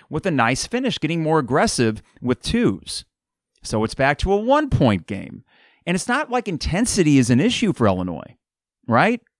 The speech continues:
It's just that Maryland, when it gets to this point, all right, are you gonna get the stop to take the lead?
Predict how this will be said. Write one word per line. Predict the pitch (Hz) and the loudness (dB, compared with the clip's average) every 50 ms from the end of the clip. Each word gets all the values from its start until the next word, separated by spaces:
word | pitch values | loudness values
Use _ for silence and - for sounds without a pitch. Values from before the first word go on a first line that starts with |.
| _ _ _ _ _ _ _ _ _ _ _ _ _ _ _ _ _ _ _ - | _ _ _ _ _ _ _ _ _ _ _ _ _ _ _ _ _ _ _ -4
It's | 165 170 - - | -2 -2 -2 -2
just | - - 190 196 185 - - | -2 0 2 2 2 0 -2
that | 180 175 151 | -4 -2 0
Maryland, | 151 151 170 214 254 262 226 170 139 123 127 151 151 | 0 2 4 4 4 4 4 6 6 6 4 4 4
when | 147 147 147 | 4 4 2
it | 139 | 2
gets | - 190 185 - | 0 -2 -4 -2
to | - 196 | 0 0
this | 160 165 156 - | 0 2 0 0
point, | - - 214 220 208 - - | 0 0 0 0 0 0 -2
all | - 127 143 | 0 2 4
right, | 170 160 - | 4 4 2
are | - 135 | 2 0
you | 147 151 | 0 2
gonna | 156 208 214 | 2 2 2
get | 185 220 - | 0 -2 -2
the | 175 | -4
stop | - - 175 175 190 | -2 0 0 0 0
to | - 190 | 0 0
take | - 185 180 - | 2 2 2 4
the | 208 | 2
lead? | 190 226 302 311 269 135 98 92 - | 2 2 2 2 2 0 0 -2 -6